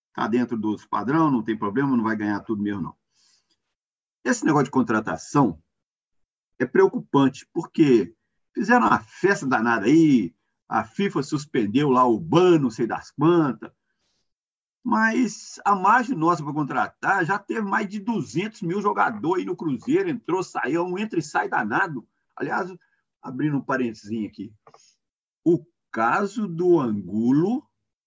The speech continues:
eu não engulo, não. Mas como tem coisa pior do que isso,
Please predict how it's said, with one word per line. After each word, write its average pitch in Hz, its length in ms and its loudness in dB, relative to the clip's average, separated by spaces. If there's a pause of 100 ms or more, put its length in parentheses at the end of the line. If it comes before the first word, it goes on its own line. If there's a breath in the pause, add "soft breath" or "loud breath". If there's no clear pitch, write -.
(280)
eu 143 120 2
não 135 220 2
engulo, 233 460 2
não. 170 420 0 (1300)
Mas 233 280 -4
como 262 280 -2
tem 175 180 0
coisa 147 300 0
pior 123 300 -2
do 117 80 -10
que 202 100 -2
isso, 208 480 0